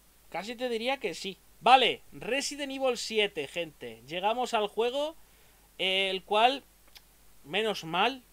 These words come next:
menos mal, gracias al señor Shinji Mikami que cambiaron esta puta mierda. Bueno, no, no recuerdo si fue Shinji Mikami, la verdad, no me acuerdo bien. Que llevaron, aunque fuese un juego en primera persona y que nos presentaba otro protagonista,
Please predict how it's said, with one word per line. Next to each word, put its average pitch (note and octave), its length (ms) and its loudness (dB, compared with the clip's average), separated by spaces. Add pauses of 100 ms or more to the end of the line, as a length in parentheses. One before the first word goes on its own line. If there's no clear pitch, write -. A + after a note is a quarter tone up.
menos E3+ 360 -10
mal, G#3 240 -2
gracias G3 600 -2 (500)
al E3 120 -4
señor F3+ 360 -6
Shinji G3 300 -10
Mikami F#3 420 -4
que F#3+ 120 -8
cambiaron F3+ 480 -6
esta F#3 360 -6
puta E3+ 260 -10
mierda. G#3 380 -8
Bueno, C3 200 -12
no, B2+ 300 -14
no C3 160 -14
recuerdo B2 440 -12
si B2+ 120 -16
fue A#2+ 160 -16
Shinji B2 280 -16
Mikami, A#2 380 -14
la A#2+ 140 -12
verdad, B2+ 340 -8
no C3 100 -12
me C3+ 100 -12
acuerdo B2+ 320 -12
bien. A#2+ 220 -14 (680)
Que E3+ 220 -4
llevaron, F3+ 400 0
aunque E3+ 220 -10
fuese B3 240 -8
un A3 60 -12
juego B3 180 0
en A3 60 -6
primera G#3+ 360 -2
persona D#3 360 -8
y - 20 -8
que D3 100 -10
nos D3 100 -10
presentaba D#3 440 -8
otro G#3+ 240 -4
protagonista, F3+ 760 -6